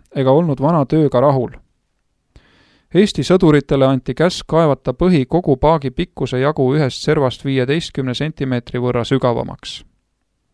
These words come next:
Maa oli kõvasti jääs, selle sulatamiseks pidi põletama hulga laudu. Mehed tegid kaks päeva tööd,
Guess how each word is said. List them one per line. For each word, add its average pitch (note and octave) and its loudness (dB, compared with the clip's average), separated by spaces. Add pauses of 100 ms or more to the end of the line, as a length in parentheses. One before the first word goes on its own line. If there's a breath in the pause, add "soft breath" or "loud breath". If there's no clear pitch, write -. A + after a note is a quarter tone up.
(800 soft breath)
Maa F#3 4
oli B2 2
kõvasti C#3+ 0
jääs, D3 0 (280)
selle F3+ 0
sulatamiseks C3+ -4
pidi B2 -4
põletama C3 -2
hulga C#3 0
laudu. B2+ -2 (1400 soft breath)
Mehed F#3+ 2
tegid C3+ -2
kaks - -2
päeva D#3 2
tööd, E3 -2